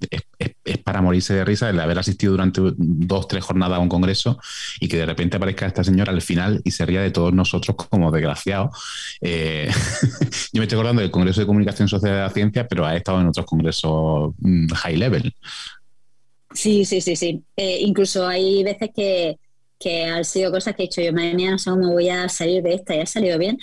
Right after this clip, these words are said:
Speaker 2: Eh, hace poquito, eh, me llamaron para hacer un, el final de un congreso de duelo perinatal.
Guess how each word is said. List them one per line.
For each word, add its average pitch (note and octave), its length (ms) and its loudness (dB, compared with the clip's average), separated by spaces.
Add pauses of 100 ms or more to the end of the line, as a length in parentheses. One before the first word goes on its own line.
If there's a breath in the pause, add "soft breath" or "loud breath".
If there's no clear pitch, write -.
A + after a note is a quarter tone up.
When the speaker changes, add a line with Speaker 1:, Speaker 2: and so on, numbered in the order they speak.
(300 loud breath)
Speaker 2:
Eh, F3 120 -4
hace F3+ 200 -4
poquito, A3+ 420 -2 (220)
eh, F#3+ 220 0
me F#3 100 2
llamaron F3 320 2
para G#3+ 160 0
hacer F#3 320 -2
un, F#3+ 320 2 (320 loud breath)
el E3+ 120 -2
final F3+ 340 0
de G#3+ 80 2
un G#3+ 120 4
congreso G3+ 640 0
de G#3 260 -2 (180 loud breath)
duelo A3 340 2
perinatal. E3+ 760 0